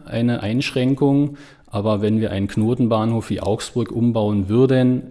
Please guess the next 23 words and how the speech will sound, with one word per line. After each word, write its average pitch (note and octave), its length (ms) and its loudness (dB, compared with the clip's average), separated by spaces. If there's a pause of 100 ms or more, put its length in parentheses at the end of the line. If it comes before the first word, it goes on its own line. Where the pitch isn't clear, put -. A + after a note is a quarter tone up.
wären G2 480 0
mehrere B2 400 4
Linien A#2+ 340 2
betroffen A2 440 -2
und G2+ 180 -4
das G#2 160 -6
kann G#2 160 -4
man G2 160 0
nicht G#2+ 240 -4
ersetzen F2+ 580 -6 (300)
durch - 160 -8
Schienenersatzverkehr. F#2+ 840 -4
Deswegen F#2+ 480 -2
müssen B2 320 2
wir A#2+ 160 0
uns A2 200 -2
zwangsläufig G#2+ 760 -2
in A2 140 -2
Etappen D3 640 -2 (320)
durch A2+ 180 -4
so A#2 140 -4
einen G#2+ 520 -2
Bahnhof G#2+ 560 -6